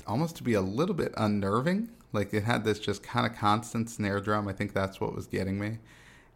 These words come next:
And then you're right, it just slowly picks up and picks up. And then you're right, the last three, four minutes, it's just this crazy, you know, musical solo kinda thing. Like, this guitar is going on and on.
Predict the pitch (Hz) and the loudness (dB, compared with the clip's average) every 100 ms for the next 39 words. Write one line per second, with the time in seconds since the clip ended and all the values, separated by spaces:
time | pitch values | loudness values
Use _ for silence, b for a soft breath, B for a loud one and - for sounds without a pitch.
0 | - 104 101 107 104 104 101 123 175 - | 0 2 4 4 4 2 2 2 2 2
1 | 113 117 113 - 110 123 120 - 110 - | -2 -2 -2 0 2 2 -4 -2 -4 2
2 | 110 110 - 104 - - 113 - 107 104 | 2 2 0 -6 -6 -4 -4 2 2 4
3 | - - 104 98 101 104 104 104 - b | 0 -4 -2 0 0 2 0 -2 -6 b
4 | b b b b - 123 113 123 113 110 | b b b b -6 -2 6 6 8 8
5 | 107 110 - 127 117 120 117 101 107 156 | 8 6 2 0 0 2 2 2 2 2
6 | 110 - 95 - 107 101 - 101 92 - | 0 -2 -8 -4 -2 -2 0 0 0 -6
7 | - - - - - - 117 117 120 120 | -14 -18 -20 -20 -16 -2 2 4 4 2
8 | 113 107 104 101 - - 101 98 98 98 | 0 0 -2 -4 -6 -2 0 0 -2 -4
9 | - - - 104 104 101 104 98 - 101 | -6 -12 -14 -4 -2 0 0 -2 0 0
10 | 98 98 - 110 - 98 101 98 101 - | 2 0 -2 -4 -2 -2 0 -2 -2 -2
11 | 101 104 101 - 92 - 95 98 95 92 | -4 -2 -4 -4 -4 2 2 2 0 -4
12 | 107 101 98 98 98 98 98 98 98 101 | -4 -2 -2 -2 -2 -2 0 0 0 -2
13 | 95 | -6